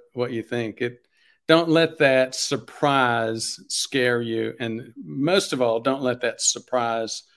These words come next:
stop your progress in terms of improving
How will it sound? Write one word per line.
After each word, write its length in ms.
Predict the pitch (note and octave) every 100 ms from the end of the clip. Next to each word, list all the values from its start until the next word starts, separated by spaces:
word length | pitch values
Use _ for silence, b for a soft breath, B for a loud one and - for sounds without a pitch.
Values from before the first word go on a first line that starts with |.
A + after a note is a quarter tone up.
| b b
stop 640 | - - - E3 C#3 B2+ -
your 160 | D#3+ C3
progress 760 | - C#3 B2+ A#2+ A2+ A2+ -
in 180 | - A#2
terms 460 | - C3 B2+ B2 A#2+
of 400 | A2 G#2+ A2 -
improving 720 | A2+ - B2+ B2+ A#2+ A2+